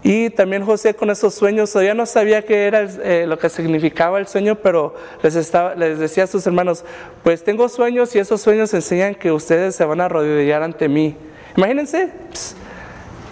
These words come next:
Y así son los, los menores, ¿verdad? Los, los, los hermanos menores se creen los reyes y, y príncipes y reinas de las casas, ¿no? ¿Verdad, Chuy? ¿No? Híjole,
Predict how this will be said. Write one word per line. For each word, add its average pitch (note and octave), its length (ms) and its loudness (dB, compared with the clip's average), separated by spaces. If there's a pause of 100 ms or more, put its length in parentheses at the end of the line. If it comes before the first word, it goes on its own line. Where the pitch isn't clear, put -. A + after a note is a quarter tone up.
(1040)
Y G#3+ 120 2
así A3+ 200 0
son D#4 160 2
los, D#4 140 4
los B3 280 0
menores, A#3+ 460 0
¿verdad? C4 320 2
Los, G#3+ 240 2
los, F#3 300 0
los E3+ 260 -2
hermanos F#3+ 460 0
menores G#3 500 0 (220)
se - 180 0
creen F#3 220 0
los G#3+ 160 0
reyes G#3 360 0
y, D#3+ 280 -2 (240)
y F3 60 0
príncipes F3 760 0
y D3 160 2
reinas E3+ 380 0
de D3 80 2
las D3+ 160 -6
casas, E3+ 300 0
¿no? D#3 140 0 (1040)
¿Verdad, F3+ 300 0
Chuy? A#3+ 240 -8 (480)
¿No? F3+ 160 -2 (920)
Híjole, E3 440 0